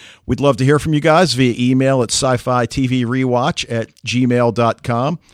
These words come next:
or at the website, where you can leave a voicemail via the SpeakPipe tab, and you can also record your own audio clip and send the M P three as an attachment, or just send us a tweet at Sci Fi T V Rewatch, and hopefully you'll consider joining the Facebook group and join the discussions there.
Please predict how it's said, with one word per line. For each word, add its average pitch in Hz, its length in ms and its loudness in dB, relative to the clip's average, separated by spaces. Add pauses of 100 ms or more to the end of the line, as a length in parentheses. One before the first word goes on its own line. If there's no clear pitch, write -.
(220)
or 131 240 0
at 120 80 -4
the 117 80 -4
website, 120 480 0
where 123 140 0
you 117 80 -2
can 117 120 -4
leave 113 180 -2
a 101 60 -6
voicemail 120 640 -2
via 113 160 -2
the 101 80 -4
SpeakPipe 117 640 -4
tab, 127 360 -2
and 113 160 -2
you - 380 -20
can 160 100 2
also 139 220 2
record 127 420 0
your 123 100 0
own 123 140 2
audio 127 380 2
clip 139 340 -4
and 113 100 -4
send 127 360 -2 (300)
the 123 140 -6
M 143 200 -2
P 139 180 -2
three 139 320 -4
as 127 160 0
an 120 80 0
attachment, 135 560 -2
or 170 180 -2 (320)
just - 200 -2
send 180 180 0
us 160 100 -2
a 165 60 -6
tweet 208 300 -4
at 120 100 -8
Sci 123 220 0
Fi 113 260 0
T 120 220 -2
V 113 120 -2
Rewatch, 113 560 0
and 127 160 -2 (200)
hopefully 185 380 0
you'll 165 120 -2
consider 156 400 -2
joining 147 320 0
the 127 80 0
Facebook 143 480 0
group 143 300 -2
and 117 160 0
join 127 260 0
the 117 80 0
discussions 110 600 -4
there. 107 340 -4